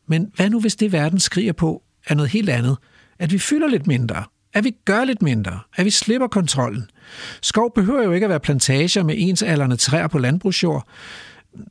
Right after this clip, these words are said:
med landbrugsukrudt i skovbunden. Hvis man nu slap kontrollen med en kvadratkilometer småkuperet, halvdårlig landbrugsjord, hvad vil der så ske? Svaret er brakmarksnatur,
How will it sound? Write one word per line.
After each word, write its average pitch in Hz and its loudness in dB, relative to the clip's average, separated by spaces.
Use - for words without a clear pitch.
med 147 2
landbrugsukrudt 135 -2
i 117 0
skovbunden. 120 -6
Hvis 165 -2
man 247 2
nu 294 2
slap 254 2
kontrollen 240 0
med 151 2
en 147 0
kvadratkilometer 160 -2
småkuperet, 160 0
halvdårlig 156 0
landbrugsjord, 185 0
hvad 180 0
vil 220 -2
der 208 0
så 220 0
ske? 208 -2
Svaret 190 2
er 151 2
brakmarksnatur, 139 -2